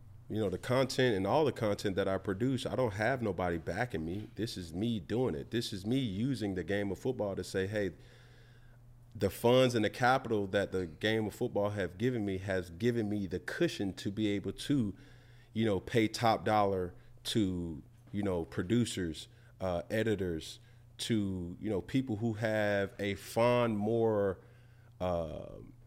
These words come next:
experiences in this media space. And even though I don't have to be a chef to know when good food tastes good, um, I'm just like that in media. This is something that is,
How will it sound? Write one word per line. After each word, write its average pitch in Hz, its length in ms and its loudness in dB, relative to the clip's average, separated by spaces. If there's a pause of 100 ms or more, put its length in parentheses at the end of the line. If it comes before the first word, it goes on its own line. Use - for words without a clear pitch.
(400)
experiences 120 880 4
in 98 100 2
this 95 200 -2
media 107 320 0
space. - 680 -2 (260)
And 101 480 2 (280)
even 151 320 6
though 127 480 6 (880)
I 117 120 4
don't 135 140 6
have 120 200 2
to 110 120 -4
be 113 240 2
a 98 140 2
chef - 680 2
to 101 120 -2
know 104 220 2
when 92 380 0 (360)
good 117 240 2
food 107 320 0
tastes 143 340 -2
good, 95 360 -2 (800)
um, 85 600 0 (180)
I'm 101 200 0
just 110 300 0
like 104 200 2
that 110 160 4
in 110 100 0
media. 90 320 -2 (140)
This 117 200 -2
is 110 60 -4
something 110 400 0
that 92 320 0 (100)
is, 90 160 -8